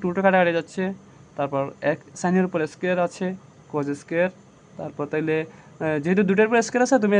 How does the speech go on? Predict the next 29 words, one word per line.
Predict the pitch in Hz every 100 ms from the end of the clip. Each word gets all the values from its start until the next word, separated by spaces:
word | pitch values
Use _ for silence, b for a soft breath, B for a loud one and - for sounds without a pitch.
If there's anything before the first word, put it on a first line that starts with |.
| 196
স্কয়ার | 196
রুট | 185
কাটাকাটি | 202 196 175 151
করতে | 147 151
পারবা, | 139 135 B B B -
তাহলে | 185 202 190
স্কয়ার | - 185
রুট | 185
কাটাকাটি | 185 170 160
করো। | 160 190 208 B B - 175
আবার | 185 196
এটা | 220
কি? | 196 -
Sin | 214 220
by | 220 214
cos, | 147 - - - -
তার | 165 170
মানে | 190 180
এটা | 165
হচ্ছে | 180 202 -
ট্যান, | 185 156 147 - - - - - -
তাহলে | 262 262 262 -
ট্যান | 220 214 233 - - - -
theta | - 202
by | 214 202
two। | 185 185 - - - - _ - - - - 180
আবার, | 175 170
আহ, | - - - - - - - - 180 165
এটা | 180